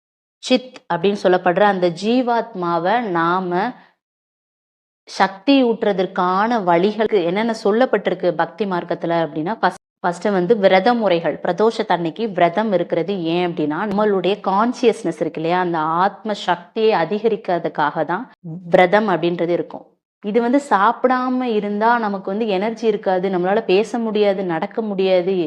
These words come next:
வாழவே முடியாது, ஒரு நாள் விரதம் இருந்தாலே வாழவே முடியாது அப்படின்னு நினைச்சிட்டு இருக்கோம். கண்டிப்பா இல்ல. ஒரு நாள் நீங்க வந்து வா-, விரதம் இருந்து பாருங்க. நீங்க நார்மலா இ-, மூணு டைம் சாப்பிட்டுட்டு இருக்கிற அந்த எனர்ஜியை விட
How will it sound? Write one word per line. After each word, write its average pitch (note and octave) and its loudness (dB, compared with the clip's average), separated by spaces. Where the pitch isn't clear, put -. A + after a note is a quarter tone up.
வாழவே A3+ 2
முடியாது, F#3+ 0
ஒரு F3+ -4
நாள் A#3 4
விரதம் F3+ 2
இருந்தாலே G3 2
வாழவே G3+ 2
முடியாது G3 0
அப்படின்னு F3 -4
நினைச்சிட்டு E3 -8
இருக்கோம். - -12
கண்டிப்பா F#3 -2
இல்ல. E3 2
ஒரு A3 4
நாள் B3 2
நீங்க G3 -2
வந்து F3+ 0
வா-, E3 0
விரதம் F3 0
இருந்து F3+ -2
பாருங்க. D#3 -4
நீங்க F3 0
நார்மலா A#3 2
இ-, - -4
மூணு G3+ -4
டைம் G#3 -2
சாப்பிட்டுட்டு G3 0
இருக்கிற G3 -2
அந்த F3 -2
எனர்ஜியை F3 0
விட D3+ 0